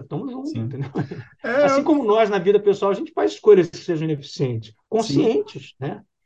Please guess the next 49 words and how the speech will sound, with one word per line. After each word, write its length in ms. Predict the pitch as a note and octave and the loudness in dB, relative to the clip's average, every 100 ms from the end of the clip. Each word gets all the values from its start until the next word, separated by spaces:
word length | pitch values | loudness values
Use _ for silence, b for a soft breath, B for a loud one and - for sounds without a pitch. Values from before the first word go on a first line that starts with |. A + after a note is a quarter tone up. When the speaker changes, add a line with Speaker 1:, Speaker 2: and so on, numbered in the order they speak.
| _ _ | _ _
Speaker 1:
Mas 140 | F#3+ | 0
Speaker 2:
É, 220 | F#3+ G#3 G3+ | 0 4 6
é 60 | |
a 280 | G#3+ G#3+ F3 | 8 6 6
noção 400 | E3+ E3+ G#3 F#3+ | 2 -2 -2 2
básica 420 | D3+ F3 F#3+ - | 2 2 0 -8
de 120 | F#3 | -10
custo 260 | - G3 - | -6 -6 -4
de 80 | G3 | -8
oportunidade, 800 | - D#3 - F#3 D3 C3 B2 A#2 | -6 -6 -4 -4 0 0 0 -2
né? 140 | A#2 | -2
A 20 | C3 | -2
gente 100 | - | -4
tem 120 | F#3+ | -6
que 40 | |
saber 280 | - A3+ D#3+ | -4 -4 -2
que 60 | - | 2
Speaker 1:
Pode 220 | G#3+ C#4 | 2 2
Speaker 2:
tudo 140 | B3 | 0
Speaker 1:
ser. 80 | G4+ | 0
Speaker 2:
tem 160 | C#4 A#3+ | 0 0
custo 320 | A#3 A#3 G#3 | -2 -2 -2
de 80 | A#3 | -2
oportunidade, 920 | C4+ - B3+ C4+ B3+ D#3+ B2 G#2+ A2+ | -2 -2 -4 -2 0 2 0 -2 -4
né? 140 | G#2+ | -6
Você 180 | - F#3 | -8 -8
quer 280 | - G#3+ E3 | -4 -4 -2
gastar 300 | C#3+ C3+ - | 0 0 2
o 40 | C3 | 0
dinheiro 240 | A#2+ B2 | 0 -4
aqui, 140 | A#2+ - | -6 -8
tudo 200 | C#4 G#4 | -8 -2
bem, 240 | A#3 D3 | 4 4
mas 200 | A#2+ A#2 | 4 0
você 120 | C#3 | 0
tá 120 | C#3 | 0
sacrificando 640 | C#3 E3+ G#3 C4+ D3 C#3+ F#3 | 0 -2 -6 -6 2 2 2
em 40 | |
algum 200 | B3 D#3 | 0 2
outro 240 | C#3 D#3 G#3+ | 2 0 -4
lugar, 380 | E4+ - - - _ G2+ | -6 -6 -8 -14 _ -6
né? 300 | A#2 E3 - | -4 -4 -6
Isso 180 | E3 B2 A2+ | -6 -4 -2
aí 0 | |
é 120 | A2 | -2
Speaker 1:
Exatamente. 160 | C#3+ F3+ | -2 -4
Speaker 2:
indiscutível. 640 | - A3 G3 C#3+ B2 C3 | -10 -12 -10 -4 -2 -2
Speaker 1:
Exatamente, 960 | A#2+ A#2 - - - D#3 F3+ G3 - - | -4 -2 -4 -4 -14 -14 -14 -16 -18 -10
exatamente. 640 | C#3+ D3+ - F3+ C#3+ C#3 | -6 -6 -8 -10 -8 -10